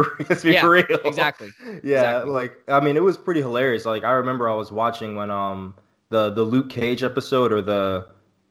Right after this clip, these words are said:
Speaker 1: the dude, the, the Luke Cage that turns into Rock. All right, that's, that's
Speaker 2: Yeah.
Speaker 1: who he is, right?
Speaker 2: Yeah.
Speaker 1: And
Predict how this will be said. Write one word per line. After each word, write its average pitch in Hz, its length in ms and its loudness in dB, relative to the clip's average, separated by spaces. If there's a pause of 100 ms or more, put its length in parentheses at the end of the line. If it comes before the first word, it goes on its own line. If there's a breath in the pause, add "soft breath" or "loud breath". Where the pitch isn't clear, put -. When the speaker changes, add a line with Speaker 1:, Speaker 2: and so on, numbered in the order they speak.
(500)
Speaker 1:
the 127 120 2
dude, 131 260 2
the, 127 200 4
the 127 100 2
Luke 151 340 2
Cage 165 280 2
that 123 140 2
turns 131 280 2
into 110 180 -6
Rock. 95 380 -2
All 104 80 0
right, 101 180 0
that's, 107 180 -2
that's 117 200 -2
Speaker 2:
Yeah. 147 160 -2
Speaker 1:
who 107 80 -4
he 98 100 -12
is, 87 260 -14
right? 101 240 -4 (280 loud breath)
Speaker 2:
Yeah. 110 160 -6
Speaker 1:
And 104 420 -2